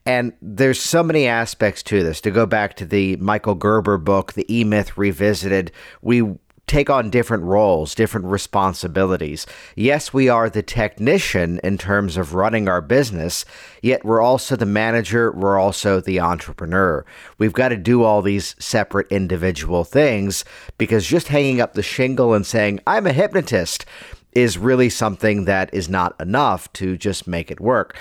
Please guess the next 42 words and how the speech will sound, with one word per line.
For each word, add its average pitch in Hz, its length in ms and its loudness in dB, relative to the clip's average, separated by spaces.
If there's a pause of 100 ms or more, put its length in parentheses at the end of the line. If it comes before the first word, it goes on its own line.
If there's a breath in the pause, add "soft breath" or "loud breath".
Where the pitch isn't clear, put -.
(140 loud breath)
So 147 280 2
in 139 200 2
the 131 80 2
session 147 500 -2
today, 104 460 0 (680)
I'm 127 60 2
gonna 123 160 4
spend 127 260 0
some 117 140 -2
time 113 260 0
specifically 131 800 2
on 113 220 2
that 110 240 0
management 92 800 -2 (100)
arm 87 320 2
of 82 160 -4
things 82 480 -8 (300 loud breath)
in 107 100 -2
terms 113 340 0
of 101 120 -2
how 104 400 0
I 127 180 2
manage 90 460 0
my 85 180 -2
time, 87 480 -2 (220 loud breath)
how 113 260 0
I 117 280 0
organize 104 640 0
my 85 200 -4
day. 110 500 2 (340 loud breath)
And 107 440 -2
sure 190 260 2
enough, 120 380 0
just - 240 -2
as 110 100 -2
quickly 160 560 0
as 120 160 2
I 120 80 4
record 110 600 2
this 101 180 2
session 127 500 0
here, 95 400 0